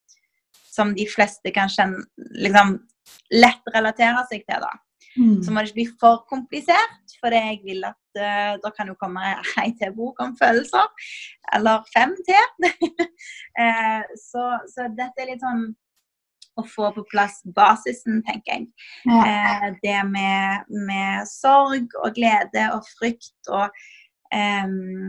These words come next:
Speaker 1: skuffelse har vi jo med. Vi har med skam og skyld, glede, interesse.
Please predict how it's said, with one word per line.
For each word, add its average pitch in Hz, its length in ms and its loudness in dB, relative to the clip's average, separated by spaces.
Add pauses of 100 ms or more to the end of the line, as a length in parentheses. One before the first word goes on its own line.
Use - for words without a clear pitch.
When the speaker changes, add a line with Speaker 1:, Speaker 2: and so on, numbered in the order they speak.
Speaker 1:
skuffelse 311 760 4
har 285 200 6
vi 277 120 0
jo 269 60 -2
med. 269 340 2
Vi 254 140 -8
har 240 180 -2
med 214 200 -6
skam 214 400 -4
og 214 180 -8
skyld, 214 540 -6 (920)
glede, 202 600 8
interesse. 208 840 2